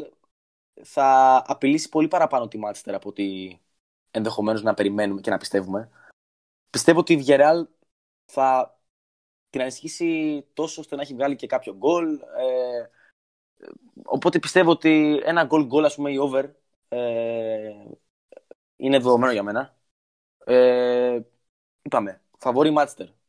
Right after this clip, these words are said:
Αν κάποιος κερδίσει, θα είναι η Manchester, πιστεύω. Ε, έχει μια εξαιρετική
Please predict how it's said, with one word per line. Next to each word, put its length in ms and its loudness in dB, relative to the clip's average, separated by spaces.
Αν 180 -4
κάποιος 220 -2
κερδίσει, 280 -6
θα 80 -8
είναι 80 -8
η 80 -10
Manchester, 200 -8
πιστεύω. 420 -8
Ε, 260 4
έχει 200 -6
μια 360 0
εξαιρετική 880 -2